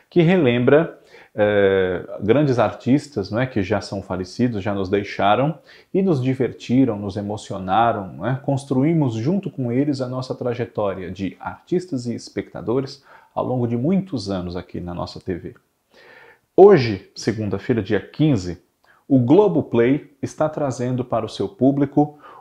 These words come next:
um lançamento que foi, até certo ponto, uma surpresa quando foi anunciado, né? A novela O Bem Amado, de Dias Gomes, exibida originalmente em mil novecentos e setenta e três, né?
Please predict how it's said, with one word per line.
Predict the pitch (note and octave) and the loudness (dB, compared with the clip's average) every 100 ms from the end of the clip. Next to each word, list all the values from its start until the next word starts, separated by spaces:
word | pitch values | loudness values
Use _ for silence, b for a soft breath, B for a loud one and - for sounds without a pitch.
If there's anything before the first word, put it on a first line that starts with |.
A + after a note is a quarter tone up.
| _ | _
um | D#3 F3 F#3 F3+ F3+ E3+ | -2 0 0 -2 -2 -2
lançamento | E3+ F3 - D3+ D3+ E3+ F3 | 0 0 0 0 2 0 0
que | D#3+ - F3 | -4 -2 -4
foi, | - F#3+ G#3 G3+ | 2 4 6 4
até | F3+ | 4
certo | F3+ G3 F#3+ | 4 4 2
ponto, | - F#3+ G3+ | 0 0 2
uma | G#3 | 2
surpresa | - G#3+ - D#3 C#3 G2+ G2 - _ | 2 0 4 6 6 4 -2 -10 _
quando | A#2+ A2+ G#2+ | -2 0 -2
foi | - A2+ A2 G#2 G2 | 2 2 4 2 2
anunciado, | A2 A#2+ - A2+ E2+ - - | 0 -2 0 0 0 -2 -10
né? | - B2+ C3+ _ b b b | -8 -8 -8 _ b b b
A | G2 | -6
novela | G#2+ G#2 C3 C3+ - | -4 0 0 0 0
O | D3 | -2
Bem | A#2+ D#3 G#3+ | 2 0 0
Amado, | F#3 C3+ A#2 G2+ F#2+ - _ _ | 2 4 4 4 -2 -4 _ _
de | A2+ | -6
Dias | G2+ G#2+ G2+ | -2 -2 -2
Gomes, | G2 G2+ B2 F3 - - _ _ B B B | -2 -2 -2 -4 -6 -20 _ _ B B B
exibida | C#3+ D3+ D#3 B2+ D3 D3+ D3+ - | 0 0 0 0 0 0 -4 -2
originalmente | C3+ C3 B2+ A2+ G#2 A2 B2+ - | 0 0 0 -2 -2 -4 -6 -10
em | A#2+ A#2+ | -6 -2
mil | B2+ D#3 | 0 2
novecentos | D3+ C3 - B2 - | 0 -2 -4 -6 -4
e | |
setenta | A#2+ B2 - D#3+ E3+ | -4 -4 -2 -2 0
e | C#3+ | 0
três, | - - A#2+ D#3 - - _ _ _ _ | 2 2 2 0 -6 -18 _ _ _ _
né? | F#2+ D3+ | -4 -4